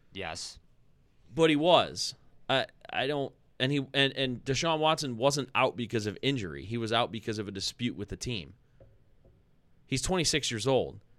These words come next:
Speaker 2: There's nothing physical that's going to be wrong with him.
Speaker 1: There's one other guy out there I didn't mention, and that's Matthew Stafford,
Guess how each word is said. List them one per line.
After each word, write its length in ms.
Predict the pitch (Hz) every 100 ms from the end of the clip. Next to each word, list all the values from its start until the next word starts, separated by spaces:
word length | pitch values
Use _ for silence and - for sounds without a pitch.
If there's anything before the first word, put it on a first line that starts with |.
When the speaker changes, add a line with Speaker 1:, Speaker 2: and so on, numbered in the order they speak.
| - - - - - _ _ _ _ _ _ _ _ _ -
Speaker 2:
There's 180 | 120 135
nothing 320 | 170 196 170
physical 540 | - 180 156 - 113
that's 160 | 110 -
going 180 | 123 110
to 60 |
be 80 | 104
wrong 240 | 104 110
with 120 | 95 -
him. 200 | - 101 - _ _ _ _ _ _ _ _ _ _ _ _ _ _ - _ _ _ _ _ _ _ _ _ -
Speaker 1:
There's 80 |
one 180 | 110 123
other 200 | 107 92
guy 220 | 92 87
out 160 | 87 85
there 140 | 92
I 80 | 90
didn't 200 | 87 82
mention, 300 | 87 87 -
and 80 | 82
that's 160 | 85 -
Matthew 320 | 87 78 78
Stafford, 500 | - 82 82 78